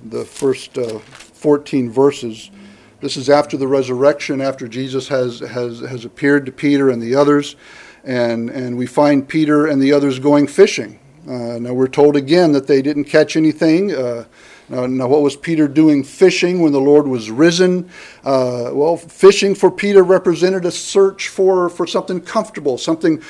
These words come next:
something familiar, because there is comfort in, in what's familiar. So he goes fishing, he doesn't know what else to do.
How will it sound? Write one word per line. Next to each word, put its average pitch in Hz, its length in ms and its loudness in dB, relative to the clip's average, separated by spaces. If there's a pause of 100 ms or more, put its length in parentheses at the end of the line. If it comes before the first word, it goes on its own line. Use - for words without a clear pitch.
(120)
something 185 360 0
familiar, 175 600 4
because 170 300 2
there 175 180 2
is 262 420 -2
comfort 220 640 -2
in, 190 800 -4
in 190 220 -4
what's 196 180 -2
familiar. 220 640 -6 (800)
So 135 100 -6
he 190 140 0
goes 190 260 6
fishing, 214 380 0
he 190 80 -2
doesn't 190 200 0
know 190 100 0
what 180 120 0
else 170 160 -2
to 151 120 -10
do. 123 380 -8